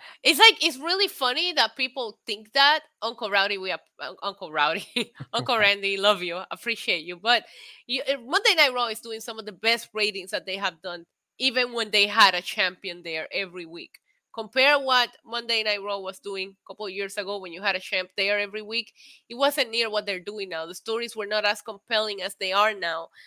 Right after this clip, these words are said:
Speaker 1: I, I argue that point. Maybe they,
Speaker 2: Hmm.
Speaker 1: they won a championship there. At the end of the day, people, as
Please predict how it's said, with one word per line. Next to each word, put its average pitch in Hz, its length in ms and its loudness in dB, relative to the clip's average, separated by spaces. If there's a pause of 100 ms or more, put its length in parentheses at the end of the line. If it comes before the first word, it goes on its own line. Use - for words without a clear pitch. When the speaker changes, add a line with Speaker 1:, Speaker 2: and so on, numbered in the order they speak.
(200)
Speaker 1:
I, 233 420 10
I 214 400 8
argue 175 460 -2
that 143 220 -8 (140)
point. - 260 -20 (100)
Maybe 214 340 0
they, 240 200 2
Speaker 2:
Hmm. 180 40 -12
Speaker 1:
they 190 160 0
won 180 240 0
a 202 80 -2
championship 220 720 -4
there. 269 300 0 (500)
At 202 160 0
the 214 140 -2
end 269 100 2
of 254 140 -4
the 202 80 -8
day, 240 500 0 (360)
people, 220 600 -6
as 196 240 0